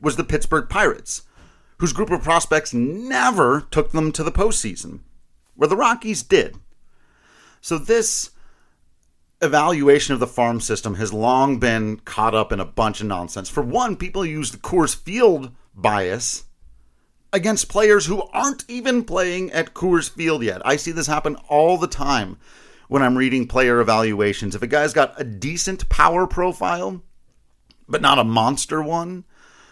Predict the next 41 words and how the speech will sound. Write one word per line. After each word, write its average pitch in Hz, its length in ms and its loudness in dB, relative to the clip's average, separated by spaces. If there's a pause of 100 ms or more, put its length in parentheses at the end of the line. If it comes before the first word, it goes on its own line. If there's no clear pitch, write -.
they'll 123 80 0
say, 147 120 10
"Well, 143 140 12
you 147 60 6
gotta 165 180 8
hit 156 140 6
more 143 180 8
home 127 220 6
runs 113 260 4
than 92 160 -4
that, 113 360 4 (320)
or 110 80 0
more 135 200 4
doubles 147 420 6
than 104 180 -4
that, 127 320 2 (300)
to 127 120 -2
really 185 360 -2
make 123 260 0
an 104 100 -2
impact 95 460 -2
at - 120 -16
Coors 90 340 -8
Field." 123 480 -6 (1300)
You 117 100 -2
know, 98 160 2
if 104 100 0
a 120 40 -4
guy's 131 320 2
got 123 340 4 (760)
an 139 220 -8
okay 170 600 6
but 143 140 2
not 147 320 2 (220)
flashy 147 920 -4
E 156 60 4
R 139 260 8
A 135 260 4
as 147 140 0
a 113 40 0
pitcher, 165 520 0